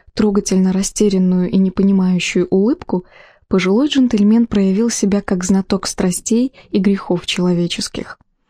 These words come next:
"Нет, мисс, не волнуйтесь, я не ваш отец, когда-то сбежавший в Мексику". "Жаль", искренне ответила Диана. "Весьма жаль".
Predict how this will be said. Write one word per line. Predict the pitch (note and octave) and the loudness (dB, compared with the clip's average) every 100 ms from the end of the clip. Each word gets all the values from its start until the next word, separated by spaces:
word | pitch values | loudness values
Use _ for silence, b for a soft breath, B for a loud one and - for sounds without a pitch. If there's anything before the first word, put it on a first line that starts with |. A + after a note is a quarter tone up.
| _ _ _ _ _ _ _ | _ _ _ _ _ _ _
"Нет, | A#3 A#3 F#3 - | 4 4 2 -2
мисс, | G3+ G3 F3+ - | 2 2 2 -2
не | - A#3+ | 2 2
волнуйтесь, | B3+ C4 A3+ F#3 F3+ F3 - - b b b _ | 4 4 4 2 -2 -6 -6 -12 b b b _
я | G3+ B3+ | 0 2
не | D4 | 2
ваш | C4+ C#4+ - | 0 -2 -2
отец, | G#3 - F#3+ F3+ - - | -2 -2 -2 -2 -10 -4
когда-то | G3+ F#3+ F#3 F#3 | 0 0 0 0
сбежавший | F3+ F#3+ G3 F#3+ - - F#3 | 0 0 0 -2 -4 -2 0
в | F3+ | 2
Мексику". | F#3 F3+ - - - - _ _ _ _ _ _ _ _ _ _ _ | 2 0 -4 -6 -8 -10 _ _ _ _ _ _ _ _ _ _ _
"Жаль", | A3+ A3 A3 - _ _ _ _ _ _ _ | 0 2 0 -4 _ _ _ _ _ _ _
искренне | G#3+ G#3 G3+ F#3+ F#3 | -2 0 0 2 2
ответила | F#3 F#3 F#3 F#3+ F#3+ | 0 -2 -2 0 0
Диана. | G3 F#3 F#3 F#3 - _ _ _ _ | 2 2 0 -2 -6 _ _ _ _
"Весьма | G#3 B3 - A3+ C#4 - | -2 0 2 2 2 -2
жаль". | G3+ G3 G3 | 0 0 0